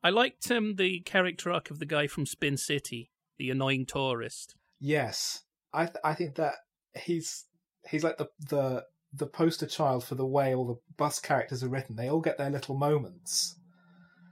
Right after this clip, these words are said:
Speaker 2: So you, you feel like they're all real people. They're not just, like, background extras. They've all got li-, lives of their own somewhere else. And, um, the way that the, the tourist is written,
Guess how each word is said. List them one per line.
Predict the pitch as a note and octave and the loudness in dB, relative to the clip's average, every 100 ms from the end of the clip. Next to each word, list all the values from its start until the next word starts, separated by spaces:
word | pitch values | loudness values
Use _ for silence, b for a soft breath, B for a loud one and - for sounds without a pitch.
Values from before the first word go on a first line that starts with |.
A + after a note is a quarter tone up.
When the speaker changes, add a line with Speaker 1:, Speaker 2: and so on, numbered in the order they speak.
| b b | b b
Speaker 2:
So | - | -2
you, | B2 C3 | 0 0
you | C#3+ C3 | -2 0
feel | - D3+ | 4 4
like | B2+ | 4
they're | C3 D3 | 2 4
all | D3+ | 4
real | C#3+ C#3+ | 2 2
people. | C3 C#3+ C#3 A2+ | 0 -2 -2 -2
They're | A#2 | -2
not | C#3 - | -4 -4
just, | B2 - | -4 -2
like, | A#2 - | -2 0
background | A#2+ - B2 A2 G#2+ | -2 0 -2 -2 -2
extras. | A2+ - - - - - - _ _ - | -6 -4 -6 -8 -6 -8 -8 _ _ -8
They've | B2+ | 0
all | C#3+ | 0
got | B2+ C3 | 0 -6
li-, | C#3+ C3 - | -6 -6 -4
lives | C3 B2 A#2+ A2+ | 0 0 0 -2
of | A#2 | -4
their | B2 B2+ | -2 0
own | B2 A2 | 0 -2
somewhere | - A2+ A2+ A#2+ | -2 -2 0 0
else. | G#2+ F2 - - - _ _ _ _ _ _ _ _ _ _ _ | 0 -4 -4 -4 -6 _ _ _ _ _ _ _ _ _ _ _
And, | B2 A#2 A#2 A#2 B2+ | -2 -2 -2 -4 -2
um, | A#2 A#2 A2+ - _ _ _ B2+ | -2 -2 -6 -10 _ _ _ -2
the | C3 | 2
way | C#3 C3+ | 4 4
that | A#2+ A2+ | 2 -2
the, | B2 A2 G#2 | -2 -4 -4
the | |
tourist | G#2+ D3+ B2 A2 - | -4 0 2 2 0
is | A2 | 0
written, | B2 A#2 G#2 E2+ | 0 -2 -8 -14